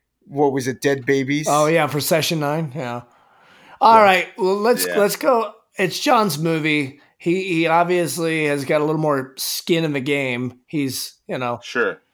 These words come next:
Speaker 2: from
Speaker 1: And I'm
Speaker 2: Chicago.
Speaker 1: obviously the
Speaker 2: Shit.
Speaker 1: most, I'm obviously the most butthurt about n-, my reaction to the back pocket comb. So yeah, let's throw,
Speaker 3: <laughs>
Speaker 1: let's throw me a freebie here and say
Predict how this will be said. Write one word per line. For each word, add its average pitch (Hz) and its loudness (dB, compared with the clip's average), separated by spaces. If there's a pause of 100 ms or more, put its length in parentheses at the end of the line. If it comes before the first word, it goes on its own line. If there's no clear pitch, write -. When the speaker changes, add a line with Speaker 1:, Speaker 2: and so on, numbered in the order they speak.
(240)
Speaker 2:
from 208 4
Speaker 1:
And 175 2
I'm 196 6
Speaker 2:
Chicago. 151 0
Speaker 1:
obviously 185 4
the - 4
Speaker 2:
Shit. 185 0
Speaker 1:
most, 196 4
I'm 196 2
obviously 214 4
the 170 2
most 170 2
butthurt 143 2
about 135 0
n-, 156 -12
my 156 2
reaction 156 2
to - -6
the 170 -2
back - -2
pocket 165 0
comb. 156 -4
So 147 -2 (320)
yeah, 151 4
let's 160 4 (100)
throw, 175 6
Speaker 3:
<laughs> 170 4
Speaker 1:
let's 208 4
throw 226 6
me 208 6
a 170 6
freebie 170 0
here 147 4
and 135 0
say 147 0